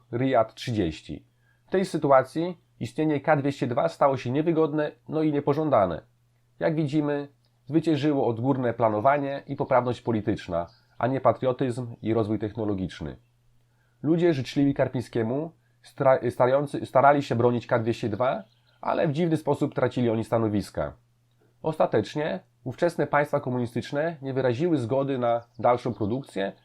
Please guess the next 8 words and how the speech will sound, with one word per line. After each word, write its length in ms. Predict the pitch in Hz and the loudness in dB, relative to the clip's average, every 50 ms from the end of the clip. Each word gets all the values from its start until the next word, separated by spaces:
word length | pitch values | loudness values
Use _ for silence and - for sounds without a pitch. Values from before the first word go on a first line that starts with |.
| _ _ _ _ _ _ _ | _ _ _ _ _ _ _
no 60 | 339 349 | 0 2
i 120 | 320 254 | 2 4
w 60 | 160 | 4
efekcie 480 | 160 156 - 160 151 - - 165 147 - | 4 4 4 2 0 0 0 0 0 0
odsunęły 400 | 139 135 - 139 135 135 135 123 | 0 -2 0 0 0 2 2 0
wynalazcę 480 | 117 110 110 107 110 113 113 - 117 | 2 2 4 4 4 4 2 0 -4
od 120 | 107 - - | -6 -4 -4
kierownictwa. 720 | - 110 113 101 101 101 85 - - - - 73 69 | -2 -2 0 0 0 -2 -2 -4 -6 -10 -8 -8 -8